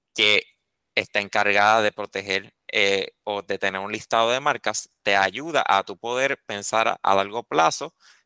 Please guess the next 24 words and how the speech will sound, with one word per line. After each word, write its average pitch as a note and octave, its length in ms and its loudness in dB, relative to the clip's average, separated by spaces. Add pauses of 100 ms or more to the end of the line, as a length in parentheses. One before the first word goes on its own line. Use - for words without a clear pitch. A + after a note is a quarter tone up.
(140)
el G#2 200 4
expandir G2 540 -2
el G2+ 140 0
negocio A#2+ 640 -4
fuera C3+ 480 2
de A2+ 100 2
los, G2 180 0 (160)
de G2+ 160 -4
los G2 140 -10
límites A2 560 -8
de G#2+ 80 -8
Puerto A2+ 300 -12
Rico E3+ 360 -8
a F2+ 220 0
uno G2 300 -8
de A2 80 -4
los A#2 160 -8 (520)
estados B2+ 560 2
o G#2 120 -4
territorios A2+ 500 -2
de G#2 100 2
los G2 120 -2
Estados F#2 340 -8
Unidos. - 300 -14